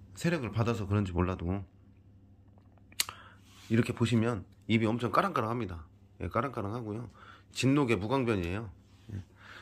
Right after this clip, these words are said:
진녹변이고, 자, 보시고, 보시면 이렇게, 어, 또 야구빠따변입니다. 야구빠따. 근데 이제 두화변이나 이런 개체는 아닌 것 같습니다. 예, 기부 쪽으로 가면서 갈수록 그 조금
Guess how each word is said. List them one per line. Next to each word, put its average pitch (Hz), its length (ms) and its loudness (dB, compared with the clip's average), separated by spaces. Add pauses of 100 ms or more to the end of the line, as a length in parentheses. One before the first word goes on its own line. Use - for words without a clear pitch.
(160)
진녹변이고, 123 720 4 (560)
자, 95 120 -6
보시고, 110 520 -4 (180)
보시면 113 440 -2 (360)
이렇게, 95 440 0 (420)
어, 85 240 -4
또 110 160 2
야구빠따변입니다. 101 880 2
야구빠따. 87 560 -10 (640)
근데 104 200 2
이제 98 280 -2
두화변이나 131 840 6
이런 131 520 2
개체는 117 380 2
아닌 107 220 2
것 104 80 0
같습니다. 87 500 -6 (120)
예, 87 240 0 (640)
기부 139 240 2
쪽으로 123 280 6
가면서 117 340 -2
갈수록 110 720 0 (440)
그 95 300 2
조금 101 580 2